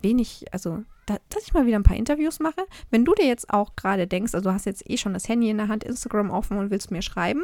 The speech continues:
ne, dann schreib doch dazu vielleicht noch, was für ein Thema oder was für eine Art von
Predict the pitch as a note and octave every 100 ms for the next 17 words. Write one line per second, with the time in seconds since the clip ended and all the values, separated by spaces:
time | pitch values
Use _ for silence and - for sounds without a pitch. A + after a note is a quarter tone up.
0 | G4+ C#4+ E4+ - - - G#3 G3 - -
1 | B3 - G#3 - B3+ F#4+ - - - -
2 | C4+ C4 - A#3+ C4 _ _ _ _ _
3 | _ _ _ F#3+ A3 - - A#3 A3 -
4 | - C4+ F#3 F3 A3 F#3+ F#3 F#3+ A3+ -
5 | - A#3 - G3+ A#3 - G3+